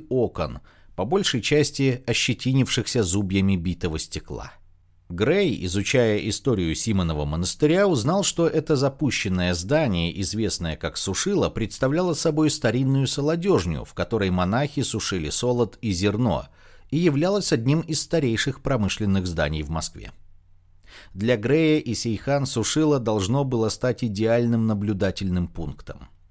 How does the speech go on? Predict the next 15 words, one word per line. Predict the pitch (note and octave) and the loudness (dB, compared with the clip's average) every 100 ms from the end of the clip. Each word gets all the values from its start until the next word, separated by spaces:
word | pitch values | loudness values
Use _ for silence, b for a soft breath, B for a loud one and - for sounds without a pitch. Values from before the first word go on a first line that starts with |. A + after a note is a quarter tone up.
| _ - _ _ | _ -20 _ _
В | - | -6
пятидесяти | G#2 G#2 G#3+ F#3+ G3 F#3 C#3 | -4 -2 -2 0 0 0 0
ярдах | C#3+ E3+ D3 A#2+ - | 2 2 2 2 2
позади | C3+ G#2+ A#2+ B2+ | 0 2 2 2
солодёжни | - F2+ F2 F#2 E3+ D3 D3+ | 0 0 0 2 2 2 2
возвышалась | C#3 G#2+ A2+ A#2 F#3+ F3+ - | 2 2 2 2 2 2 0
во | B2+ B2 | 0 0
всей | - G3+ | 0 -2
своей | - G2 F2 E2+ | -2 0 0 0
красе | D#2+ - C3 - F3+ | -2 0 0 2 0
церковь | - F#3 E3+ F3+ - | 2 0 0 -2 -4
Тихвинской | - D#3 C#3+ C#3+ C3 - C3+ | -2 -2 0 0 0 0 -2
иконы | - G#2+ G#2 G2+ G2+ | -4 -4 0 0 0
Божией | E2+ F2+ E2+ E2+ E2+ | 0 -2 -2 -2 -2
Матери – | F#2+ B2+ G#2+ F#2+ D#2+ - | 0 0 -2 -4 -8 -10